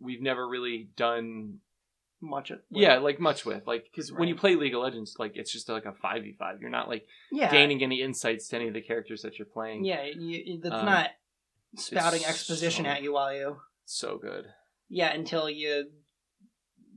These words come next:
Speaker 2: play against someone who's been playing for thirteen years and that's all they do,
Speaker 1: No, the
Speaker 2: right?
Speaker 1: game isn't good. I'm saying our
Speaker 2: Oh,
Speaker 1: game is good.
Speaker 2: oh, oh,
Speaker 1: Yeah.
Speaker 2: oh, 'cause I was gonna say, I thought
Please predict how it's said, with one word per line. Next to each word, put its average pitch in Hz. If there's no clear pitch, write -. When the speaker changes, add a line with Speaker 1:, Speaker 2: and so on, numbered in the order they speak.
Speaker 2:
play 151
against 143
someone 143
who's 139
been 135
playing 139
for 131
thirteen 143
years 139
and 135
that's 135
all 143
they 123
do, -
Speaker 1:
No, 123
the 117
Speaker 2:
right? 139
Speaker 1:
game 120
isn't 104
good. 90
I'm -
saying 98
our -
Speaker 2:
Oh, -
Speaker 1:
game 190
is 160
good. 156
Speaker 2:
oh, 156
oh, 147
Speaker 1:
Yeah. 131
Speaker 2:
oh, 139
'cause 143
I 147
was 165
gonna 196
say, 160
I 165
thought 175